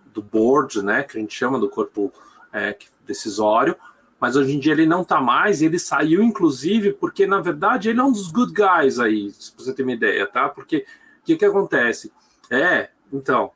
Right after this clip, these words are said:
é, então, é meio, meio assustador ele ser o, o, o good guy, né? Mas, assim, o que que aconteceu, bonzinho? Porque ele fala, ele, ele é um dos maiores detratores de inteligência artificial que tem hoje,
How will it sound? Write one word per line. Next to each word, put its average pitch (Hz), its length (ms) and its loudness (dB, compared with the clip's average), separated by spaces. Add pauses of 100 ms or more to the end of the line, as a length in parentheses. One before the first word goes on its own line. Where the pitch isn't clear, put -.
(260)
é, 127 240 -6
então, 123 360 -2
é 107 80 0
meio, 170 380 2 (100)
meio 165 460 2
assustador 151 640 0
ele 135 180 2
ser - 160 -6
o, 117 180 -2
o, 120 380 -6
o 107 100 -6
good 113 200 -6
guy, 107 260 -2
né? 113 140 -4
Mas, 127 180 -2
assim, 135 220 -4
o - 40 -16 (300)
que 147 100 -4
que 160 80 -2
aconteceu, 151 460 -2
bonzinho? 113 560 -4 (420)
Porque 135 360 -4 (320)
ele 180 440 2 (300)
fala, 139 540 0 (280)
ele, 170 380 0
ele 156 140 2
é 180 40 2
um 196 60 0
dos 156 100 -6
maiores 170 560 0 (220)
detratores 185 1040 0
de 127 100 -6
inteligência 139 600 -2
artificial - 480 -6
que - 100 -14
tem 139 240 0
hoje, 107 380 -4